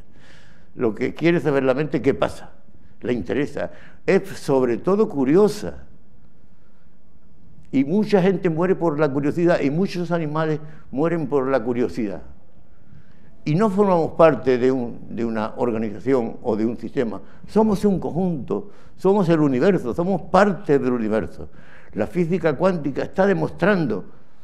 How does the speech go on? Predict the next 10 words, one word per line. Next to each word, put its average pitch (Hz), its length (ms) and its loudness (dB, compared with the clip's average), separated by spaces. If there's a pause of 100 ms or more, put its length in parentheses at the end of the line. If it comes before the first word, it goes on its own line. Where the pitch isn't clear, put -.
(540)
que 131 80 4
el 131 140 4
mero 208 320 10
hecho 165 260 6
de 143 140 6
observar 135 360 6
algo 202 400 6
modifica 147 600 2
el 160 60 6
objeto. 127 360 4